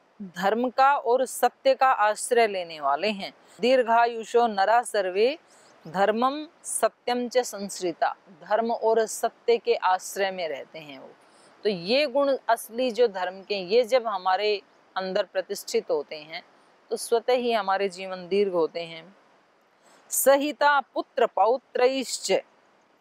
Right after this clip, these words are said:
अब आयु लंबी है तो पुत्र भी हो जाएंगे, पौत्र भी हो जाएंगे, उनके भी बच्चे हो जाएंगे, लंबी आयु है तो सब कुछ देख लेंगे। तो कह रहे हैं पुत्र पौत्रों से युक्त हैं सब।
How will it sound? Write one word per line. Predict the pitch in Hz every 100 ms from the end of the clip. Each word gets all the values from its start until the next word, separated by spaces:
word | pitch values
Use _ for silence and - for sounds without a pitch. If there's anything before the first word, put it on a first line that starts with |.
| _ _ _
अब | 160 156
आयु | 208 220 254 240
लंबी | 247 247 269 247
है | 214 233 240 - _ _ _ -
तो | 196
पुत्र | - 214 - 240
भी | 262
हो | 240 214
जाएंगे, | 226 233 233 226 226
पौत्र | - 220 233 - 247
भी | 247
हो | 240 214
जाएंगे, | 208 233 240 233
उनके | 247 262 254 277
भी | 294
बच्चे | 269 240 294
हो | 269 233
जाएंगे, | 233 247 233
लंबी | 226 226 226 240
आयु | 240 226
है | 202
तो | 220
सब | 240 220
कुछ | 262 -
देख | 202 233 -
लेंगे। | 208 202 185 180 _ _ - _ _
तो | -
कह | 214
रहे | 220 254
हैं | 240
पुत्र | 285 - 277
पौत्रों | - 240 240 - 262
से | 269 254
युक्त | 220 240 -
हैं | 202 196
सब। | - 196